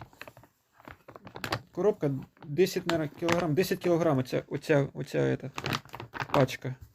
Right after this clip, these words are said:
велика. І там ще збоку отакі корми, що м-, жидкий корм пон-, ну,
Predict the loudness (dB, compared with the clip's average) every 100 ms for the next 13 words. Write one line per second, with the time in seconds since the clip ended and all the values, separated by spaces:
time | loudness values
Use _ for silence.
0 | _ 2 2 0 -10 -16 -6 4 6 6
1 | 6 4 2 -8 -4 6 8 8 4 2
2 | -6 -8 -4 -2 0 0 -2 _ _ _
3 | _ -20 -20 _ _ _ -20 -20 _ -20
4 | _ -14 -2 0 0 -2 -16 _ _ _
5 | _ -20 _ -14 0 2 2 -4 -2 -2
6 | 0 -2 -2 -4 -4